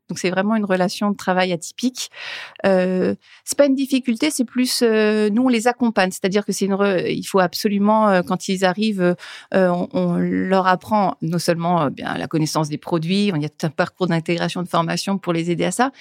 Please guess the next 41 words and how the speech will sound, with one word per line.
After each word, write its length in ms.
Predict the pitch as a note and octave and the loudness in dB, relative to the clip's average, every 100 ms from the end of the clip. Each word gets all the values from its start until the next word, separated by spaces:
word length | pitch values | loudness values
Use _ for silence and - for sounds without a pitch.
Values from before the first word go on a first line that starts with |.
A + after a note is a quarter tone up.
| - - - G3 | -18 -18 -4 0
mais 100 | G3+ | 0
c'est 320 | - A3+ - | 2 0 2
aussi 360 | A3 A3 - C4 G#3 | 0 -2 -2 -2 -2
qu'ils 140 | F#3+ | 0
maîtrisent 400 | G3+ G#3 - C4 | 0 0 -2 2
les 160 | A3 G3 | 2 0
outils, 380 | F#3 A#3 A3 F#3 | -4 -2 2 4
euh, 260 | F3 E3+ E3 F3 - | 4 2 -4 -12 -6
digitaux. 540 | F#3 G3 - A3 - _ - G3+ - | 0 2 4 4 0 _ -20 -16 -4
Et 60 | F#3 | -2
c'était 400 | F#3 E3 E3+ E3 | 0 2 2 2
ô 120 | G#3 | 0
combien 280 | A3+ A3 A3 | 0 2 2
essentiel 420 | G#3 G3+ A3+ G#3 | 2 0 2 0
pendant 240 | G#3+ F#3 | 0 0
la 140 | F3+ E3+ | -2 -2
crise, 340 | - A3 G3+ | 0 -2 2
euh, 320 | D#3+ D#3 E3+ - | 0 2 0 -2
de 120 | F#3+ | 0
la 120 | F3+ | 0
covid, 320 | E3+ F#3 A#3 | 2 0 2
mais, 280 | B3 F#3+ F3 | 2 2 4
euh, 120 | E3+ F3 - - - - | 4 0 -8 -14 -10 0
et 120 | G#3+ | 0
parce 360 | F3 G#3+ G#3+ - | 2 0 2 2
que 240 | C4+ C#4 | 2 2
ils 140 | A#3+ | 0
sont 160 | A3 A#3 | 0 2
amenés 320 | A3 A3 A#3 | 4 4 4
maintenant 640 | A3+ G#3 A#3+ B3 C4+ D4 - - | 4 2 2 2 4 2 0 2
à, 520 | F#3 F3+ F3+ F3 F3+ E3+ D#3+ - - | 4 6 6 4 2 0 -2 -4 -2
à 100 | F#3+ | -2
pouvoir 340 | F3+ A3 A#3 A3+ | 0 2 2 4
communiquer 680 | A#3 G#3+ A3 G#3+ - A#3+ G#3+ | 2 4 4 2 2 2 4
et 20 | |
échanger 340 | F#3+ G#3+ G#3 | 2 0 2
avec 240 | A3 G3 G3 | 2 0 -2
les 80 | |
clients 240 | F#3 G3+ A3 | -6 -2 0
à 100 | G#3+ | 0
distance. 600 | G3 - D#3 F3 - | -2 -4 -4 -2 -4